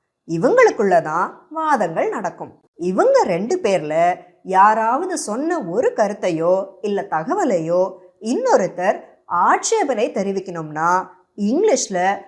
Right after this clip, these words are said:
"அப்ஜெக்ஷன் மை லார்ட்" இல்ல "I strongly object my lord" அப்படின்னு ஜட்ஜை பார்த்து சொல்லுவாங்க. அதை கேட்ட நம்ம ஜட்ஜ் ஒண்ணு "அப்ஜெக்ஷன் ஓவர் ரூல்டு" அப்படின்னு சொல்லுவாரு, இல்லனா "அப்ஜெக்ஷன்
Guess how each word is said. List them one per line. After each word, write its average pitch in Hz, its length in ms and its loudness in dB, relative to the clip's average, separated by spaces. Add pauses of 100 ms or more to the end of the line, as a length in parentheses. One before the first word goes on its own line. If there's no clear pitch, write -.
(200)
"அப்ஜெக்ஷன் 269 640 -4
மை 185 160 -2
லார்ட்" 175 420 4 (300)
இல்ல 196 260 -4 (440)
"I 175 140 -4
strongly 269 760 2 (100)
object 190 420 0
my 175 160 -8
lord" 175 320 2 (200)
அப்படின்னு 180 520 -4 (280)
ஜட்ஜை 170 360 -4
பார்த்து 151 320 -6
சொல்லுவாங்க. 214 520 2 (460)
அதை 170 400 4
கேட்ட 233 340 -2
நம்ம 165 260 -8
ஜட்ஜ் 175 400 -2 (360)
ஒண்ணு 190 420 2 (520)
"அப்ஜெக்ஷன் 262 640 0
ஓவர் 180 400 0
ரூல்டு" 220 320 2 (180)
அப்படின்னு 180 460 -6
சொல்லுவாரு, 180 500 0 (300)
இல்லனா 202 480 -2 (300)
"அப்ஜெக்ஷன் 262 580 -4